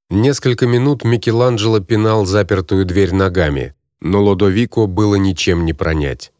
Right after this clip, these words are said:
В отчаянии Микеланджело повалился на пол, в глазах его закипели злые слёзы. Вожделенный камень Дуччо отдалялся от него.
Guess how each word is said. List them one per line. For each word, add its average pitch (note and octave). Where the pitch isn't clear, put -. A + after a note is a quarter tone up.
В F2
отчаянии G#2
Микеланджело G#2
повалился G#2
на G2+
пол, C2
в E2+
глазах G2
его F#2
закипели F2+
злые F2
слёзы. D2+
Вожделенный A#2+
камень A#2
Дуччо B2+
отдалялся G#2
от C2+
него. C2+